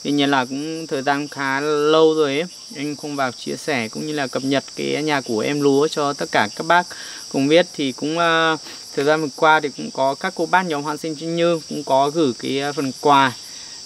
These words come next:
Ờ, có mười phần quà là năm triệu để sửa sang nhà của em Lúa và hai phần quà là một triệu đồng để mua nhu yếu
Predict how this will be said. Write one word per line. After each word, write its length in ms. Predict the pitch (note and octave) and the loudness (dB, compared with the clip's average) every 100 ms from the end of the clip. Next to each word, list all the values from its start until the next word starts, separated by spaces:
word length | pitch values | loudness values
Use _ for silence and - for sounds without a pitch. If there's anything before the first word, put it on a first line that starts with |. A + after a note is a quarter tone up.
| - | -4
Ờ, 800 | C3 B2+ B2 B2 B2 B2 A#2+ B2 - - - - - - - - - - - - | 0 2 2 2 2 2 0 -2 -6 -14 -14 -16 -16 -16 -16 -16 -16 -16 -14 0
có 300 | D#3 D3+ D3+ | 4 8 8
mười 240 | F3+ F#3 D#3+ | 8 6 6
phần 160 | D#3 | 2
quà 280 | C#3 D#3+ D3 | 4 6 6
là 140 | C#3+ | 6
năm 240 | C#3 E3 F3 | 4 2 2
triệu 280 | - G3 D3+ | 0 0 2
để 340 | C3+ A#2 A#2 - | 2 2 0 -4
sửa 160 | D#3 A#2+ | -2 -2
sang 300 | D3+ E3 D#3 | -2 -4 0
nhà 180 | C#3 B2+ | 0 0
của 160 | B2 | 0
em 220 | B2+ D3+ | -2 2
Lúa 340 | D3 C3+ C#3+ F3 B3+ | 4 4 4 2 0
và 420 | F3 C#3+ B2+ B2 B2 - - - | 0 2 4 2 0 -8 -20 -16
hai 240 | - D#3+ D#3 | -2 0 0
phần 200 | D#3+ C3+ - | -4 -6 0
quà 340 | D3+ C#3+ C3 | 2 4 2
là 100 | C#3 | -4
một 140 | C3+ C3+ | -8 -6
triệu 180 | E3+ D#3 | -6 -2
đồng 240 | C3+ C3+ | -2 0
để 140 | B2+ | 0
mua 260 | A#2+ D3+ D#3 | 0 0 0
nhu 180 | D#3 D3+ | 0 0
yếu 140 | C#3+ | -2